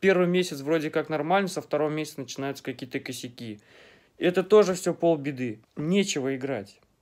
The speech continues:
Если вот щас вот кто-то задался, типа, а если вот все эти проблемы решить? И играть вот нечего. То есть я устал играть в всякие вот эти онлайн-игры, типа там колда, шутеры всякие, там, не знаю, стендовы,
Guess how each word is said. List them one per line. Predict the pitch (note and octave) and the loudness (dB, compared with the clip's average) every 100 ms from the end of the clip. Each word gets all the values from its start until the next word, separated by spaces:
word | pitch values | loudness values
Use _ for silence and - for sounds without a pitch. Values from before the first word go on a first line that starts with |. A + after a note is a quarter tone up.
| _ _ | _ _
Если | B2+ B2+ B2 | -10 -10 -8
вот | B2 A#2+ | -10 -6
щас | A#2+ | -6
вот | A#2 G#2+ | -8 -10
кто-то | B2 B2 A#2 | -10 -10 -8
задался, | A#2+ C3 B2 B2 A#2 | -6 -4 -6 -10 -18
типа, | - - A2 | -18 -8 -6
а | |
если | A#2+ A#2 A#2 | -6 -8 -12
вот | A2 | -12
все | - | -12
эти | A2+ - | -14 -10
проблемы | A#2+ B2 A#2 A2+ | -8 -6 -8 -10
решить? | A#2 - A2+ G2+ _ _ _ - | -12 -14 -16 -16 _ _ _ -10
И | E3+ G3 E3 | -4 -2 -2
играть | C3+ B2+ A2+ | 0 0 -2
вот | G#2+ | -10
нечего. | A2+ G2+ - A2 - _ _ _ _ | -12 -12 -14 -18 -20 _ _ _ _
То | - F3+ | 0 0
есть | F3+ - _ _ _ _ _ E3+ | 0 -8 _ _ _ _ _ 4
я | G3 B3 A3+ G3 | 6 8 6 6
устал | E3+ D#3 - F#3+ F3+ | 2 -2 0 4 4
играть | D#3+ D#3+ D#3 | 4 2 2
в | |
всякие | - C#3+ D3 | -2 -4 -4
вот | C#3 | -4
эти | C#3+ - | -6 -6
онлайн-игры, | - C#3+ D3 D3 C#3+ E3 E3 D#3 | -6 -2 2 4 2 -2 -2 -4
типа | - C3+ B2+ | -6 -8 -6
там | A#2+ A#2 | -6 -6
колда, | - C#3 C3 D3 D#3+ D3 | -2 0 2 4 4 2
шутеры | - E3 - C#3+ | -2 -8 -6 -10
всякие, | C#3 D3 C3+ B2+ | -4 -4 -4 -4
там, | C3+ | -6
не | C#3 | -4
знаю, | C3 C3+ | -6 -8
стендовы, | B2 - D3+ D3+ C3 E3+ E3+ D3 C#3 | -8 -6 -6 -4 0 4 6 4 0